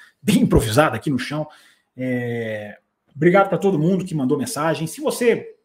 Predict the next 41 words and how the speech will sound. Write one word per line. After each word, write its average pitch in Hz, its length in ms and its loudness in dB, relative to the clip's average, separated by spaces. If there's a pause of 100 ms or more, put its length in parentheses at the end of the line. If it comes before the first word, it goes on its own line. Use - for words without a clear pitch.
(280)
assistiu - 380 -4
essa - 140 -6
live 127 260 -6
e - 20 -16
quer 175 160 -4
comentar, 156 640 -6 (540)
é, 123 680 -6
comente 262 340 0
aí 208 100 0
no, 175 280 -4
no, 131 340 -6
nos 123 160 -4
nossos, 131 320 -8
na 135 100 -6
nossa, 131 260 -8
na 123 100 -6
nossa, 123 340 -8
na 123 120 -6
nossa 131 200 -8
página 127 320 -6
no 123 80 0
YouTube, 123 460 -4
sem 330 180 -12
xingar, 165 480 -4
traga 339 200 0
o - 40 -4
seu 240 160 -4
argumento, 170 420 -4
cara. - 200 -20
Não 226 120 -6
inventa, 202 380 -2
"tem 190 160 -2
que - 60 -6
ser 165 100 -6
cancelada" 151 460 -6
só 185 180 -4
porque - 240 -10
é 143 40 -4
da 135 80 -8
sua 156 200 -10
cabeça. 139 420 -12